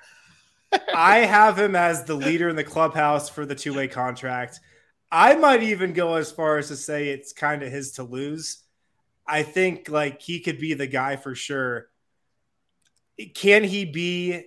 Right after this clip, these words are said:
Speaker 2: a elite perimeter defender? Like, that's what could win it for him. And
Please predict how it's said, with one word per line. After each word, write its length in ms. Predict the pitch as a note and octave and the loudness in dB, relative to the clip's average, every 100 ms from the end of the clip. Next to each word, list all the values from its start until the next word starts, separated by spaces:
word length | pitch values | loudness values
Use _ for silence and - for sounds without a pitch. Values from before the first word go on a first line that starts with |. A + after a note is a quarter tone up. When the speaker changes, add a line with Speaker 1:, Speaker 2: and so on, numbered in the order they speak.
| _ - | _ -8
Speaker 2:
a 640 | D#3 D#3 D#3 D3+ D3 D#3+ - | -4 -2 -2 -4 -4 -6 -8
elite 460 | D#3+ C#3+ D#3+ F3+ - | -6 -4 -4 -6 -6
perimeter 340 | D#3 D#3 D3+ | -4 -2 -2
defender? 580 | C#3 C3+ C3 A#2+ A2 G2+ _ | -4 -8 -8 -10 -14 -18 _
Like, 180 | B2 B2 _ _ | -16 -16 _ _
that's 440 | D3+ D3+ D3+ - - | -4 -4 -4 -12 -14
what 400 | F3 C#3+ D3 D3 | -10 -4 -4 -6
could 200 | - D#3 C3+ | -6 -6 -4
win 140 | C#3 | -6
it 140 | D3 | -6
for 160 | - C#3+ | -10 -8
him. 220 | C#3 C#3 | -6 -6
And 240 | B2+ B2 | -6 -10